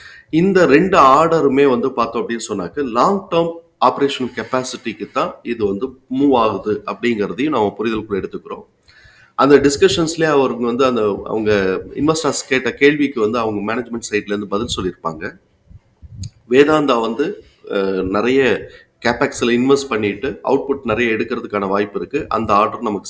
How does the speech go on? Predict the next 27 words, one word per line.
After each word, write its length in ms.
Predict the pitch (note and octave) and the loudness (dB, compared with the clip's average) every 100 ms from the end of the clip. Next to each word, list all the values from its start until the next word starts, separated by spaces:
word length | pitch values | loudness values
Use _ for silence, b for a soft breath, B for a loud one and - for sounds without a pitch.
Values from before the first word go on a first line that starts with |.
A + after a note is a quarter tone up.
| G2 | -10
செக்யூர் 220 | - G#2 | -6 -2
ஆகுறதுக்கான 560 | F#2+ G2 F#2+ F#2 F2+ D#2+ | -2 -4 -6 -10 -10 -6
வாய்ப்பு 320 | F#2 G#2 F#2 | -8 -8 -14
இருக்குங்கிறதையும் 540 | F2+ F#2+ F#2 F#2+ F#2+ | -12 -10 -8 -8 -6
பாக்குறாங்க. 520 | F#2 F#2 F2+ F2 A2+ - _ B B B B B | -8 -8 -8 -10 -10 -14 _ B B B B B
அதே 260 | B2 C3 E3 | 4 6 8
மாதிரி 280 | D#3+ D3+ D3+ | 6 4 2
ஹிந்துஸ்தானுக்கும் 840 | D#3+ F#3+ F#3+ E3+ C#3+ A#2+ D3+ C#3 | 2 4 4 4 4 2 0 0
வந்து, 300 | G#2 F#2+ - G2 | 0 -4 -6 0
ஜிங்க்குக்கும் 600 | D3+ E3+ D3 C#3+ C#3 A#2 | 0 0 -2 4 4 4
வந்து 80 | G#2+ | 0
பார்த்தோம்னா 420 | G#2+ G2+ G#2 C#3+ | -4 -4 -4 -2
டிமாண்ட் 340 | B2 B2 B2 | -2 0 0
இன்க்ரீஸ் 340 | A2 G#2+ A2+ - | -2 -6 -10 -4
ஆகி 200 | G#2+ C#3+ | -2 0
அவங்களுடைய 540 | A#2 C3 D#3 C#3+ B2 | 2 2 4 4 4
அவுட்புட்டும் 520 | A2 A#2 - A2+ A#2+ | 0 -2 -6 -10 -8
ஜாஸ்தியா 380 | A2 G#2 - G2+ | -4 -4 -2 -4
வருது. 180 | F#2 G#2 | -2 -2
அந்த 260 | C3 A2+ A2 | -2 0 0
ஆர்டரும் 280 | A2 A2+ A#2 | 0 0 -2
அவங்களுக்கு 580 | G2+ F#2 F2 G2 F#2+ - _ | -2 -4 -8 -8 -8 -10 _
கிடைக்கிறதுக்கான 600 | G2+ G#2 G2+ - F#2+ F#2 | -4 -4 -6 -10 -10 -8
வாய்ப்பு 320 | F2+ F#2 - - | -4 -6 -6 -14
இருக்கு 180 | - | -14
அப்படிங்கிற 340 | E2+ G2 F#2+ F2 | -12 -10 -8 -8
மாதிரியான 600 | F2 F#2 F#2+ F2+ G2+ | -8 -8 -8 -6 -8